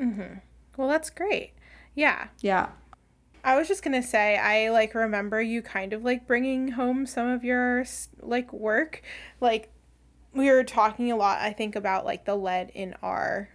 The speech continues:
Speaker 1: apartment. <laughs>
Speaker 2: Yes.
Speaker 1: Yeah, which was kinda crazy. But,
Speaker 2: Mm-hmm.
Speaker 1: um, but yeah, I remember seeing you, like, in the lab, like, really enjoying everything you were doing,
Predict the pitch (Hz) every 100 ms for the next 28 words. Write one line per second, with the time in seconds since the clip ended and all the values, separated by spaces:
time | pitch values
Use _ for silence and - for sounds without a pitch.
0 | - 226 202 214 240 220 330 262 - -
1 | - - - - 294 254 233 311 339 403
2 | 233 - - 233 247 285 214 190 - 247
3 | 247 220 - - 240 220 - 240 247 240
4 | 107 - - - - 233 220 202 190 220
5 | 196 180 220 214 196 190 190 190 202 -
6 | _ _ _ 226 254 254 262 226 214 220
7 | 311 - 208 233 254 202 190 - 196 202
8 | - 165 160 175 185 - 196 190 185 208
9 | 196 185 185 185 185 185 202 202 202 202
10 | 190 185 - - 196 208